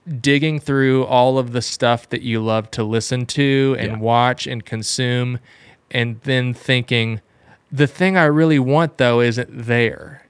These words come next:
Speaker 1: It doesn't,
Speaker 2: Mm-hmm.
Speaker 1: it's not, I
Speaker 2: That's
Speaker 1: can't
Speaker 2: true.
Speaker 1: just pick it up and look at it. It's like,
Speaker 2: Yeah.
Speaker 1: "Oh, because the, th-, th-, all, all of the input that you've, you know, you've been kind of packing away into your head, like, your whole life,
Speaker 2: Yeah.
Speaker 1: the things that you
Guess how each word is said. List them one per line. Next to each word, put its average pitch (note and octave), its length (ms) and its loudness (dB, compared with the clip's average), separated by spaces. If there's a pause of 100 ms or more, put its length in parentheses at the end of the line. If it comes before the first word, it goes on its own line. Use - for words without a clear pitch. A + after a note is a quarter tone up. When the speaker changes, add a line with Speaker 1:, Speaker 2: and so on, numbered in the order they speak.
Speaker 1:
It C#3 120 -4
doesn't, C#3+ 340 2
Speaker 2:
Mm-hmm. F#3+ 100 -4
Speaker 1:
it's C3+ 180 -4
not, D3 220 0 (180)
I C3+ 60 2
Speaker 2:
That's C3 140 -2
Speaker 1:
can't D3+ 160 0
Speaker 2:
true. A2+ 80 -2
Speaker 1:
just - 340 -6
pick - 200 -2
it B2+ 80 2
up B2+ 180 0
and A#2 160 -4
look C#3+ 140 -2
at G2+ 200 -2
it. A2 120 -6
It's - 160 -8
like, A2+ 120 2
Speaker 2:
Yeah. F2 160 -4 (220)
Speaker 1:
"Oh, E3 180 6
because C#3 380 0
the, C3 80 -4
th-, - 200 -12 (420)
th-, E3+ 160 -16 (100)
all, D#3+ 400 4
all D#3 320 4
of C#3+ 160 -2
the C3+ 260 -2
input C#3 500 -2
that C#3 100 -8
you've, B2+ 240 -2 (180)
you C3 140 -8
know, A2 100 -4
you've A2+ 400 -6
been A#2 240 0
kind B2+ 220 -4
of A2 80 -8
packing A#2+ 320 -2
away A2+ 200 -4
into A2 140 -8
your G#2+ 120 -6
head, B2+ 300 0
like, G#2+ 200 -4
your A2 100 -4
whole A#2 200 0
life, A#2+ 440 0
Speaker 2:
Yeah. G2+ 140 -2
Speaker 1:
the A2+ 80 -2
things A#2 340 -4
that A#2 140 -2
you A2+ 300 -4